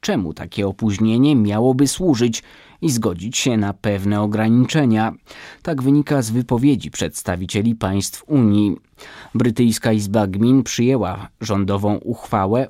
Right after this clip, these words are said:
otwierającą drogę do opóźnienia Brexitu co najmniej do trzydziestego czerwca bieżącego roku. Ostateczna zmiana terminu wymaga jednak między innymi uprzedniego uzyskania jednogłośnej zgody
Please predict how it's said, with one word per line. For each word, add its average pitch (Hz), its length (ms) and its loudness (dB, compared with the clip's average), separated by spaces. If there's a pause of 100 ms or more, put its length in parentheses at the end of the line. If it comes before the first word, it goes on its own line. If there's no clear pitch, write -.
otwierającą 123 800 0
drogę 120 340 2
do 113 120 2
opóźnienia 113 640 2
Brexitu 113 720 0 (140)
co 120 160 0
najmniej 107 520 2
do 101 200 0
trzydziestego 104 720 -4
czerwca 117 540 -2
bieżącego 120 680 0
roku. 107 480 0 (800)
Ostateczna 147 640 -2
zmiana 131 380 2
terminu 117 540 4
wymaga 117 420 2
jednak 90 460 -6
między 107 340 2
innymi 113 560 4
uprzedniego 127 640 0
uzyskania 123 640 0
jednogłośnej 127 960 0
zgody 110 460 0